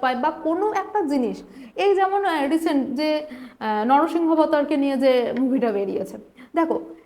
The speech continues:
আমরা সবাই জানতাম শ্রীকৃষ্ণের এই অবতার, এই এই গল্প, কিন্তু তাকে যখনই একটা থ্রিলার ভাবে ভাবনাটা দিয়ে প্রকাশ পেল, তখনই কিন্তু মানুষের কাছে ঝোঁকটা বেড়ে গেল। এই যে থ্রিলারের প্রতি, গোয়েন্দা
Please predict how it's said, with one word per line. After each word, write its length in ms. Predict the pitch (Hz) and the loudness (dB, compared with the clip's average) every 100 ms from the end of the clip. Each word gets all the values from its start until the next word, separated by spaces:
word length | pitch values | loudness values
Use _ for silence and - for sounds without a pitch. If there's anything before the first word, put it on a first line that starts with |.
| _ - | _ -2
আমরা 200 | 240 311 381 | 0 2 0
সবাই 240 | 359 392 466 302 | 2 4 4 2
জানতাম 320 | 214 214 202 - - _ - | 0 -2 -8 -10 -16 _ -4
শ্রীকৃষ্ণের 600 | 330 330 302 320 339 392 294 | -2 -2 -4 -4 -4 0 2
এই 60 | 277 | 2
অবতার, 320 | 277 277 349 370 269 | 0 0 0 0 0
এই 80 | 262 262 | 0 0
এই 80 | 247 208 | 0 -2
গল্প, 200 | 196 214 214 | -4 -6 -6
কিন্তু 160 | 320 392 - | -4 -2 -2
তাকে 280 | 233 - 381 302 - | -4 -2 -4 -2 -2
যখনই 400 | 214 - 320 370 | -4 -4 -4 -4
একটা 140 | 359 403 381 | -4 -6 -8
থ্রিলার 480 | - 262 262 330 392 381 302 | -8 -6 -2 0 2 0 -2
ভাবে 260 | 302 302 320 | -4 -2 -4
ভাবনাটা 440 | 240 233 269 285 320 269 | -4 -4 -4 -2 -2 -2
দিয়ে 160 | 247 277 302 269 | -2 -2 -4 -6
প্রকাশ 240 | 262 196 - | -6 -6 -4
পেল, 140 | 240 - - - - _ _ _ 262 | -4 -4 -8 -16 -20 _ _ _ -4
তখনই 340 | 262 320 381 392 | -4 -4 -4 -4
কিন্তু 140 | 381 349 | -2 0
মানুষের 260 | 247 262 277 | 0 -4 -6
কাছে 140 | 285 330 | -4 -4
ঝোঁকটা 280 | - 208 - 196 | -4 -8 -6 -6
বেড়ে 160 | 214 - | -6 -10
গেল। 100 | - - | -12 -6
এই 80 | 302 359 | -2 -2
যে 60 | 392 | -4
থ্রিলারের 500 | - 311 339 359 381 330 | -6 -4 -2 -2 -4 -4
প্রতি, 240 | 247 - - - _ _ - 233 | -6 -8 -14 -16 _ _ -8 -4
গোয়েন্দা 400 | 302 359 370 | -2 -2 -2